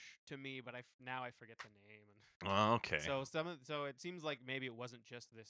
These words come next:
Speaker 1: song.
Speaker 2: Right, so it's referring to the whole album, In the Zone.
Speaker 1: In the Zone.
Speaker 2: Her fourth
Speaker 1: Or at
Speaker 2: studio
Speaker 1: least,
Speaker 2: album.
Speaker 1: at least this and one other song.
Speaker 2: Right. Um, so yeah, this was an insanely popular song. This was kind of like a start of a comeback for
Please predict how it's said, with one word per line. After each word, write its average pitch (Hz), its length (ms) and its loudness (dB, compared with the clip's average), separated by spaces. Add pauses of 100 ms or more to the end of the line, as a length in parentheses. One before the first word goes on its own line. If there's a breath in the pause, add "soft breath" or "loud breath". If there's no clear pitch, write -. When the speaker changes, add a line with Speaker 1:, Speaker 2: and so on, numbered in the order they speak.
Speaker 1:
song. 98 180 -16 (300)
Speaker 2:
Right, 104 360 12
so 110 100 6
it's 98 100 2
referring 98 340 4
to 101 100 4
the 87 100 4
whole 87 220 8
album, 85 340 6
In 156 160 10
the 95 60 0
Zone. 92 500 6 (180)
Speaker 1:
In 139 140 -6
the 113 80 -14
Zone. 110 380 -10
Speaker 2:
Her 104 80 2
fourth 117 300 10 (120)
Speaker 1:
Or 185 40 6
at - 120 10
Speaker 2:
studio 92 160 8
Speaker 1:
least, 85 120 8
Speaker 2:
album. 85 260 4
Speaker 1:
at 139 160 6
least 143 200 -4
this 131 220 -4
and 123 140 -6
one 117 120 -8
other 110 160 -10
song. 104 180 -16 (260)
Speaker 2:
Right. 95 720 12 (500)
Um, 143 440 12
so 160 120 8
yeah, 156 160 12
this 151 160 12
was 226 140 6
an 247 80 6
insanely 143 680 12
popular 90 420 10
song. 95 280 8
This 98 120 4
was 151 140 8
kind 135 400 8
of 156 180 6 (460)
like 107 180 8
a 101 80 10
start 120 360 12
of 127 80 8
a 135 40 4
comeback 139 540 12
for 143 460 10